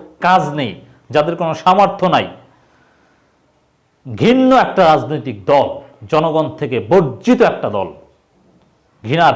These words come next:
পাত্র, তারা আওয়ামী লীগের মতো একটা জনপ্রিয় দলকে দাঁত ভাঙা জবাব দিবে, এর চাইতে সার্কাস আর কিছুই হতে পারে না। জিএম কাদের বলেন,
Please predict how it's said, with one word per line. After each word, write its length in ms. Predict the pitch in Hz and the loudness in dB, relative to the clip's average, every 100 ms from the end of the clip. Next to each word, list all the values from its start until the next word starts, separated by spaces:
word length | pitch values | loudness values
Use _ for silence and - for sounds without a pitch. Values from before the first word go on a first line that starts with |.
| - | 0
পাত্র, 420 | 156 147 - 101 - _ _ _ _ _ - | -2 -2 -6 -14 -16 _ _ _ _ _ 0
তারা 220 | 175 190 | 2 4
আওয়ামী 340 | 190 196 214 | 4 2 0
লীগের 240 | 233 233 220 | 2 2 2
মতো 220 | 208 190 | 0 -2
একটা 180 | 180 156 | -2 -4
জনপ্রিয় 560 | 127 180 196 202 196 | 0 2 2 2 0
দলকে 500 | 156 147 - 151 101 | 2 0 0 -2 0
দাঁত 180 | 151 180 | 2 2
ভাঙা 260 | 139 160 151 | 2 0 2
জবাব 340 | 131 131 120 | 2 2 0
দিবে, 380 | 120 104 87 - _ _ _ _ _ - | -4 -4 -6 -10 _ _ _ _ _ 0
এর 280 | 185 185 | 0 0
চাইতে 280 | - 190 180 | 2 2 2
সার্কাস 840 | 180 - - - 175 135 - - _ - | -2 0 0 2 0 0 -6 -20 _ -6
আর 120 | 139 123 | -4 -4
কিছুই 260 | 170 170 120 | -8 -8 -8
হতে 200 | 117 98 | -8 -10
পারে 220 | 92 82 | -12 -14
না। 120 | 71 _ _ _ _ _ _ _ _ _ 135 | -20 _ _ _ _ _ _ _ _ _ -8
জিএম 220 | 120 160 | -4 -2
কাদের 240 | 156 147 147 | 0 0 0
বলেন, 260 | 131 147 | 0 0